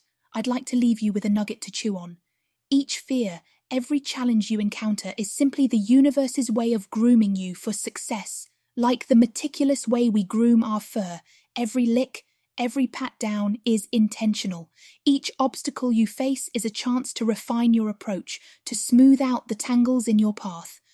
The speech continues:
So next time you hear the thump of fear, take a note from us rabbits.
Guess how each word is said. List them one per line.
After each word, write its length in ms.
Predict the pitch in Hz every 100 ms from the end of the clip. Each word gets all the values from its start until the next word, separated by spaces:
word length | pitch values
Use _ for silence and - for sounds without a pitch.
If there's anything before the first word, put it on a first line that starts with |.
| _ -
So 160 | -
next 300 | 226 311 -
time 260 | - 285 277
you 140 | 254
hear 280 | 226 254 233
the 100 | 208
thump 460 | - - 262 254 226
of 100 | 202
fear, 500 | - 240 180 165 - _ _ _
take 240 | - 294
a 40 | 269
note 260 | 247 214
from 180 | - 202
us 160 | 202 -
rabbits. 460 | 185 175 - -